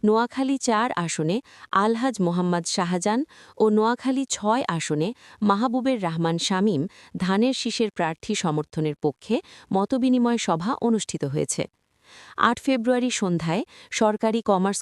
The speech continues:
কলেজ ছাত্রদলের আহ্বায়ক মোহাম্মদ মেহেদী হাসান রায়হানের সঞ্চালনায় চট্টগ্রামস্থ নোয়াখালী জাতীয়তাবাদী ফোরামের সভাপতি শামসুদ্দিন রুবেলের সভাপতিত্বে উক্ত সভায় উপস্থিত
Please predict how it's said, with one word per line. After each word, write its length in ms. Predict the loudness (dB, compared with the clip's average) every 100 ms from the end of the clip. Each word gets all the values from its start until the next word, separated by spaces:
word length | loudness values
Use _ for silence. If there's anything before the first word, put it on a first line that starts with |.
| -2
কলেজ 200 | 0 -2
ছাত্রদলের 580 | -2 -4 -4 -2 0 0 -2
আহ্বায়ক 480 | -4 -2 0 0 -2 -6 -20 -4
মোহাম্মদ 360 | 0 2 0 0 0
মেহেদী 320 | 0 0 0 0
হাসান 260 | -2 0 0 0
রায়হানের 480 | -2 -2 -2 -2 -2 -2
সঞ্চালনায় 580 | -2 -2 -2 -2 -2 -4 -10 -10 -2
চট্টগ্রামস্থ 640 | -2 0 0 0 -2 -2 0 2
নোয়াখালী 440 | 2 0 -2 -2 0
জাতীয়তাবাদী 640 | -2 0 -2 -2 -2 -2 -2
ফোরামের 380 | -2 0 0 -2 -2
সভাপতি 500 | -4 -4 -4 -2 -4 -6 -14 -8 -2
শামসুদ্দিন 560 | 0 0 -2 0 2 2
রুবেলের 400 | 2 0 0 0 0
সভাপতিত্বে 640 | -2 -2 -2 -2 -2 -2 -2 -4 -16 -2 0
উক্ত 160 | 0 0 0
সভায় 300 | 0 0 0 0
উপস্থিত 360 | 0 0 -2 -8